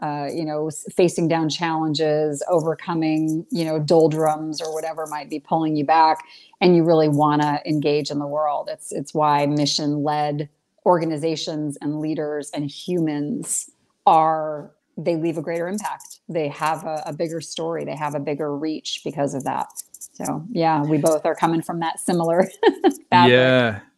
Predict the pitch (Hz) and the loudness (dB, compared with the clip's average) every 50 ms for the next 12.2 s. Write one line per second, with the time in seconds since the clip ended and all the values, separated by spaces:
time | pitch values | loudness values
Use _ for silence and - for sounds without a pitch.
0 | _ _ _ _ _ 135 131 139 135 - 190 196 185 175 170 160 147 - - 143 | _ _ _ _ _ 2 2 2 2 2 0 0 2 4 4 4 4 2 2 2
1 | 139 127 110 120 117 107 - 104 98 - - 117 110 107 104 101 104 101 104 110 | 2 2 2 2 0 0 -2 -6 -8 -6 -4 -2 0 0 0 0 0 0 0 -2
2 | 104 92 - 110 107 98 - 110 101 95 - 107 101 101 98 95 95 95 - - | -4 -4 -4 -4 -4 -4 -4 -6 -8 -8 -6 -6 -6 -4 -4 -4 -6 -6 -8 -10
3 | - 101 98 95 95 95 95 92 82 - 95 92 90 90 90 90 - - 104 98 | -8 -6 -4 -2 -2 -4 -4 -6 -6 -6 -6 -6 -6 -6 -10 -8 -6 -4 -2 -2
4 | 101 104 104 95 - 101 104 101 - - - 104 101 98 95 95 104 107 127 131 | -2 -2 -4 -4 -6 -6 -8 -8 -6 -4 -2 -2 -2 -2 -4 -4 0 2 4 4
5 | 127 131 123 127 123 120 120 113 104 104 113 117 120 - 131 127 131 - - 139 | 4 2 2 2 2 2 2 0 0 -2 -2 -4 -4 -6 -8 -10 -10 -8 -6 -2
6 | 131 127 127 127 117 120 117 113 107 - _ - 131 123 123 127 127 120 - - | 2 4 4 4 4 4 2 0 -4 -8 _ 0 0 2 2 2 0 -2 -2 -4
7 | 117 110 101 107 101 101 101 - - - 101 104 117 123 110 92 87 90 _ _ | -4 -4 -4 -6 -8 -8 -8 -8 -8 -6 -2 0 2 2 2 0 -2 -6 _ _
8 | _ _ _ _ _ - 170 170 165 160 151 135 117 123 123 123 120 120 - 135 | _ _ _ _ _ -10 -8 -6 -8 -8 -2 0 2 2 4 2 2 0 0 0
9 | 139 151 151 143 131 120 110 104 98 98 98 95 - - 110 104 101 104 - - | 0 0 2 2 2 2 0 0 -2 -2 -4 -6 -6 -6 -4 -4 -4 -4 -4 -4
10 | 113 107 107 104 98 104 107 110 107 107 - - 95 90 90 90 92 - - 95 | -4 -4 -2 -4 -4 -4 -2 -2 -4 -4 -6 -8 -10 -8 -8 -10 -10 -10 -8 -6
11 | 92 95 90 110 113 110 113 107 95 101 - - - 107 113 110 107 98 101 98 | -6 -4 -2 -2 0 0 0 0 -2 -4 -4 -4 -2 0 0 0 2 2 0 0
12 | 92 90 - | 0 -2 -4